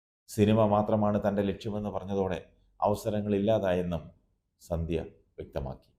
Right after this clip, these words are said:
മുകേഷിനെതിരെ ലൈംഗിക ആരോപണം ഉന്നയിച്ച നടി മിനു അന്വേഷണ സംഘത്തിന് പരാതി നൽകും. സർക്കാർ നിയോഗിച്ച പ്രത്യേക അന്വേഷണ സംഘത്തിന് ഇമെയിലായി പരാതി നൽകിയേക്കുമെന്നാണ് പുറത്തുവരുന്ന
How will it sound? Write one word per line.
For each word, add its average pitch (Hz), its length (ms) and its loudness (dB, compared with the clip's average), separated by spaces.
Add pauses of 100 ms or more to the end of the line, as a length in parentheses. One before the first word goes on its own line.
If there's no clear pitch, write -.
(920)
മുകേഷിനെതിരെ 87 600 0 (440)
ലൈംഗിക 95 420 2
ആരോപണം 85 480 -2
ഉന്നയിച്ച 80 340 -6 (160)
നടി 82 240 -4 (420)
മിനു 82 240 -4 (840)
അന്വേഷണ 87 380 -4
സംഘത്തിന് 76 420 -8
പരാതി 71 340 -6
നൽകും. 64 320 -18 (760)
സർക്കാർ 127 380 8
നിയോഗിച്ച 104 420 2
പ്രത്യേക 95 480 2 (260)
അന്വേഷണ 92 340 -6
സംഘത്തിന് 82 500 -10 (380)
ഇമെയിലായി 90 640 -4
പരാതി 85 420 -2
നൽകിയേക്കുമെന്നാണ് 80 840 -8
പുറത്തുവരുന്ന 76 560 -12